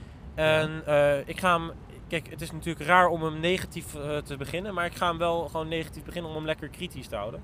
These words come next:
Speaker 1: Ja.
Speaker 2: En dat is het probleem dat accu heet. Zo heb ik hem genoemd.
Speaker 1: Ja.
Speaker 2: Eh, Tesla claimt zo'n, eh, plus minus, hè, eh, vijfhonderd kilometer te bieden met dit model, dit specifieke model.
Speaker 1: Ja.
Speaker 2: Actieradius, dus je kan vijfhonderd kilometer rijden op één volledige lading.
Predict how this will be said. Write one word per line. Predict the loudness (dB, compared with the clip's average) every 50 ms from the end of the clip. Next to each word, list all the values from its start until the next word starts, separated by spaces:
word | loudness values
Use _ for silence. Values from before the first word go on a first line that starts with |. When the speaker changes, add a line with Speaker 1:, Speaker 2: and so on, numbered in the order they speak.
| -6
Speaker 1:
Ja. | 0 2 2 2 2 -4 -10
Speaker 2:
En | -8 2
dat | 2 2 2
is | 4
het | 0 0 4
probleem | 6 6 6 6 4 2 2 4 4 4 4 0 -2 -2
dat | -2 -2 -2 -4 -14 -6
accu | -4 -4 -4 -2 -2 -4 -4 -2 -2
heet. | -2 -2 -4 -4 -8 -12 -16 -16 -16 -16 -8 0
Zo | 2 4 4
heb | 4 2
ik | -2 -6
hem | -6 -8
genoemd. | -6 -6 -4 -4 -6 -6 -8 -12 -16 -16 -16 -10 2
Speaker 1:
Ja. | 6 6 6 6 2 -4 -14 -10 -2
Speaker 2:
Eh, | 2 4 6 4
Tesla | 4 4 2 0 0 4 4 2
claimt | 4 4 4 4 4 4 0 -2
zo'n, | 2 4 4 4 2 0 -6 -4
eh, | -2 -2 0 0 -2 -2 -4
plus | -6 -6 -6
minus, | -6 -6 -6 -4 -4 -4 -2
hè, | 0 0 2 2 2 2 0
eh, | 0 2
vijfhonderd | 4 4 4 4 4 0 -6 -6 -6
kilometer | -4 -2 0 2 4 2 2 2 -4
te | -10 -8
bieden | -6 -6 -6 -4
met | -6 -6 -6
dit | -8 -8 -4
model, | -4 -2 0 2 2 2 2 0 -2
dit | -2 -4 -8
specifieke | -4 -6 -6 -6 -6 -8 -10 -10 -10 -6
model. | -6 -2 2 4 4 4 2 0 -6 -12 -6 -2
Speaker 1:
Ja. | 2 2
Speaker 2:
Actieradius, | 2 2 2 -2 -2 2 2 4 4 4 2 -2 -6 -6
dus | -10 -14
je | -8 -6
kan | -6 -6 0
vijfhonderd | 2 4 4 4 2 0 -6 -8 -8
kilometer | -8 -6 -4 -2 -2 -2 -2 -4 -2
rijden | 0 4 4 4 4 4 2 0
op | 0 -2 -2 0
één | 2 2 2 2
volledige | 0 2 4 4 4 4 0 0
lading. | 0 2 2 2 2 2 0 -2 -2